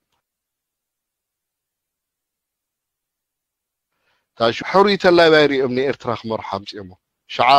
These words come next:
ነይረኩም እየ ኣብ ጌን ሆቴል ተገይሩ ኣኼባ ማለት እዩ። ሰበይቱን ንሱን ውድብ ኮይኖም መፂኦም፣ እ፣ ኣኼባ ተገይሩ። ፅቡቅ ኣኼባ እዩ ነይሩ።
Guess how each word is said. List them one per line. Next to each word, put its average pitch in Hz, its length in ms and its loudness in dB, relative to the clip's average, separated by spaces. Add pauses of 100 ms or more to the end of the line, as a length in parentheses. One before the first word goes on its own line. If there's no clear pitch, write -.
(100)
ነይረኩም 123 520 -4
እየ 135 120 -6 (400)
ኣብ 117 140 0
ጌን 143 200 4
ሆቴል 127 320 -2
ተገይሩ 107 340 -2
ኣኼባ 110 300 -4 (100)
ማለት 107 280 -6
እዩ። 151 120 -4 (520)
ሰበይቱን 131 520 0
ንሱን 120 320 -6
ውድብ 113 320 -4
ኮይኖም 98 340 -10
መፂኦም፣ 143 340 -14 (840)
እ፣ 104 80 -12 (1160)
ኣኼባ 123 320 -2 (100)
ተገይሩ። 107 320 -6 (120)
ፅቡቅ 139 260 -6
ኣኼባ 110 340 -2
እዩ 107 140 -6
ነይሩ። 110 220 -8